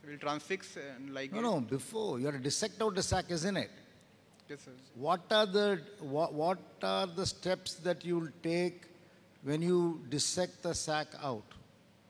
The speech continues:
Speaker 1: Sir, if any adhesions are there to the sac, we'll re-,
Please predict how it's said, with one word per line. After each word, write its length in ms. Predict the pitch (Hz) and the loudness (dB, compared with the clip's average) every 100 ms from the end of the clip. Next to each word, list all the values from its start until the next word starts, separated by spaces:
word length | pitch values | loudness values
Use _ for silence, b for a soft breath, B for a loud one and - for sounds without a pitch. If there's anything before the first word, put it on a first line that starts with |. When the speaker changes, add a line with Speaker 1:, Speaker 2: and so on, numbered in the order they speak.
| - - - - - - - - - - - - - - - - - - - - - - - - - - - - - - - - - 135 | -20 -20 -20 -20 -20 -20 -20 -20 -20 -20 -20 -20 -20 -20 -20 -20 -20 -20 -20 -20 -20 -20 -20 -20 -20 -20 -20 -20 -20 -20 -20 -20 -20 -16
Speaker 1:
Sir, 60 | |
if 120 | 135 147 | -10 -8
any 220 | 143 151 | -4 -2
adhesions 420 | 143 147 185 175 | 0 0 -2 -2
are 100 | 180 | -2
there 180 | 165 170 | 0 -2
to 100 | 170 | 0
the 140 | 160 | -4
sac, 260 | 160 160 165 156 | -2 -2 -2 -6
we'll 100 | 151 | -8
re-, 240 | 147 131 | -8 -10